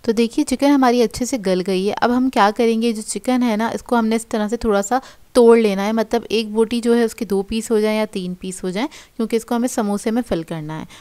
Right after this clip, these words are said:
तो देखिए इस तरह से आपने कर लेना है। इसके बाद इसको हम ठंडा करने के लिए रख देंगे।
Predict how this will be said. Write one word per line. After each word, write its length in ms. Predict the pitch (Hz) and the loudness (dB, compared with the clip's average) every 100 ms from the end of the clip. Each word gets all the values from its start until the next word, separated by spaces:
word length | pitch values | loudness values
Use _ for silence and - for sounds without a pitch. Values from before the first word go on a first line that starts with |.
| - | -12
तो 80 | 202 | -6
देखिए 300 | 202 214 254 | -4 -4 -2
इस 80 | 247 | 0
तरह 220 | 233 220 | 0 -2
से 140 | 214 226 | -2 0
आपने 280 | 196 - 208 | 0 -2 -6
कर 140 | 196 | -4
लेना 240 | 196 202 | -4 -2
है। 60 | 247 | -2
इसके 180 | 247 220 | -2 -4
बाद 180 | 196 190 | -4 -6
इसको 180 | - | -6
हम 80 | 220 | -4
ठंडा 280 | 220 208 190 | -2 -4 -4
करने 240 | 196 196 185 | -4 -6 -6
के 120 | 208 | -2
लिए 120 | 202 | -2
रख 160 | 180 170 | -2 -4
देंगे। 340 | 180 208 247 | -4 -4 -4